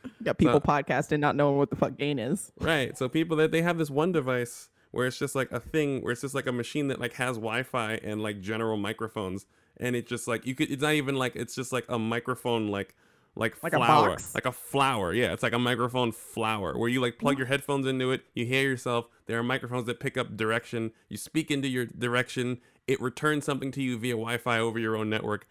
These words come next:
Speaker 2: wherever you want it to go. That's it. It's a box. You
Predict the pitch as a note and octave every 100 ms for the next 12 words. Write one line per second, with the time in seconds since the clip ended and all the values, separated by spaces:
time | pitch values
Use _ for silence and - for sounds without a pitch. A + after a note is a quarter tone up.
0 | _ - G#2+ G#2 G#2+ G2+ F#2 - F#2+ D2+
1 | - _ _ _ G#2+ G#2+ - F2+ - _
2 | - A2+ G#2+ - C#3+